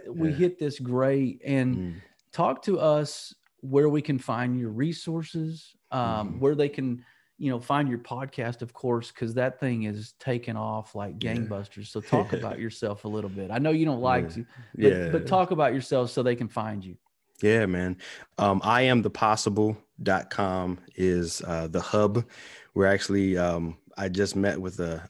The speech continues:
Speaker 2: a business partner of mine yesterday, and, and we're looking to just revamp it. I'm, I'm creating something this year, looking to do some, some more trademarking, um,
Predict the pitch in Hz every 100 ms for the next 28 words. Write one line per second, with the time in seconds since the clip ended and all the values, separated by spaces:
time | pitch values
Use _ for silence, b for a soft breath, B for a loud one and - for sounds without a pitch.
0 | - 87 98 95 90 - 95 90 87 85
1 | 98 95 92 92 95 - 87 82 80 -
2 | - 98 90 90 98 95 92 85 90 87
3 | 90 95 104 87 104 104 95 87 101 104
4 | 101 B B 107 107 - 117 131 127 -
5 | 113 107 107 104 - 107 107 101 104 95
6 | - 95 104 - 95 92 - B B -
7 | 104 104 104 - 107 101 101 101 98 101
8 | 98 95 - 95 90 87